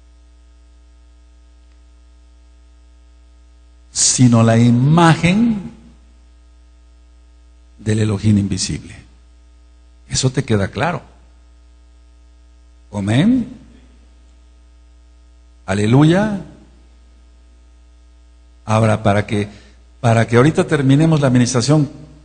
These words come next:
con más gozo del que ya tenemos. No sé tú cómo estés de gozo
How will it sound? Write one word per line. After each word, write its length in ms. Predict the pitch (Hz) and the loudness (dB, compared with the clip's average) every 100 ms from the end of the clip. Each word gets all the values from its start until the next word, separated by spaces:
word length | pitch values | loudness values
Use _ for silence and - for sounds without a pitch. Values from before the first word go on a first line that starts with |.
| _ _ _ _ _ _ | _ _ _ _ _ _
con 240 | 131 131 | -2 0
más 420 | 139 160 180 147 | 0 0 0 -2
gozo 300 | 147 180 147 | 2 2 2
del 120 | 127 107 | -2 -2
que 100 | 120 | 0
ya 140 | 110 | 0
tenemos. 680 | 107 82 57 - - - - _ _ _ _ _ _ | 0 -8 -10 -16 -18 -18 -20 _ _ _ _ _ _
No 160 | 113 127 | 0 2
sé 140 | 151 | 2
tú 280 | 147 160 143 | 2 0 0
cómo 200 | 143 143 | -2 -2
estés 220 | 131 147 | -2 -2
de 60 | 120 | -2
gozo 340 | 151 151 - | 0 -2 -8